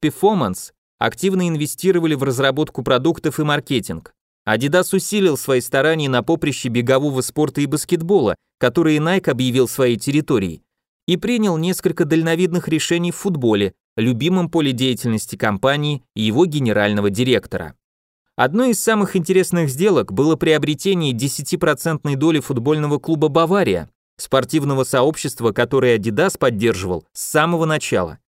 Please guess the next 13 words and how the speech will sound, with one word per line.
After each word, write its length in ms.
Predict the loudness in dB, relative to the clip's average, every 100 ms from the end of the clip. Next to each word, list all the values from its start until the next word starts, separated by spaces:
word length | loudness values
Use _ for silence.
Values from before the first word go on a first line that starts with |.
| _ _ _ -4
Инвестиция 760 | -2 -2 -4 -4 -4 2 2
укрепила 640 | 2 0 0 0 2 2 2
партнёрские 680 | 0 -2 -4 -6 -2 -2
отношения 520 | 0 -2 -4 -4 -4 -4
с 100 | -4
клубом, 420 | -2 0 0 -4 _ -4
обладавшим 640 | -2 0 2 2 0 -2
среди 340 | -2 -4 -4 -2
немецких 500 | -2 -4 -4 -6 -2
команд 480 | -2 0 -2 -4 -8
наибольшим 640 | -4 -2 0 0 -2 -2 -2
международным 680 | -2 -2 0 0 0 -2 -2
значением. 640 | -2 -2 -2 -2 -4